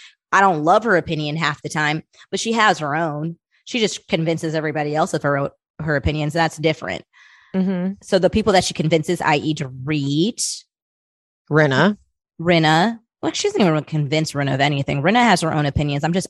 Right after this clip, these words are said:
Speaker 1: over her. She's just, I'm just over her in <laughs> general.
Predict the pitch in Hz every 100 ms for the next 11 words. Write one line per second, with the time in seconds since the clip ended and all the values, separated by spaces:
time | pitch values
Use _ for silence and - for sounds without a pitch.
0 | - 160 143 139 139 - 190 185 170 -
1 | 208 214 - _ _ 180 220 - 156 156
2 | 147 143 135 135 139 135 135 - - 139
3 | 151